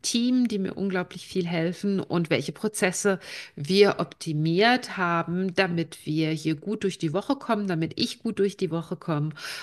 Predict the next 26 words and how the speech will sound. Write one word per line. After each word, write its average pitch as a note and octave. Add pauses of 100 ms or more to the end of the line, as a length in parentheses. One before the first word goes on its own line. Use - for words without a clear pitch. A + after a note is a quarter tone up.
(220)
und E3 (100)
außer D3+
Arbeiten E3+ (1200)
auch C#3+
noch C3+
andere G3
Sa-, E3+
äh, E3 (140)
Dinge G3+ (100)
machen D#3+
kann A3+
und -
Zeit D3+
habe F#3
für -
andere, D3 (240)
andere E3
Dinge E3
in D3+
meinem D#3
Leben, D#3
wie D3
zum C#3+
Beispiel D3 (400)
meine G#3+
Familie C#3+